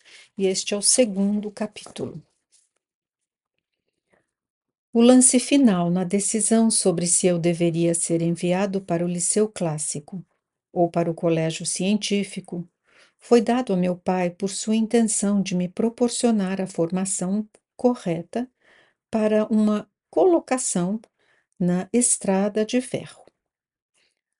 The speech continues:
Suas ideias finalmente se condensaram na imagem de que eu deveria me tornar engenheiro ferroviário.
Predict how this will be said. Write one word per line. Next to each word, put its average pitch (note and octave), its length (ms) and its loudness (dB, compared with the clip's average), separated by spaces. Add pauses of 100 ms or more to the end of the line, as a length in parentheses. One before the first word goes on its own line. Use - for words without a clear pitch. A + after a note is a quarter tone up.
(200)
Suas F3 400 -2
ideias E3+ 560 0
finalmente A#3 800 0
se F#3+ 180 -6
condensaram E3+ 880 -2
na F3+ 180 0
imagem F#3+ 720 0 (460)
de B3+ 140 -2
que B3+ 180 -2
eu C4 80 6
deveria G#3 600 2
me F3 160 -2
tornar F#3 560 -2 (320)
engenheiro F#3 680 0
ferroviário. A#3 880 0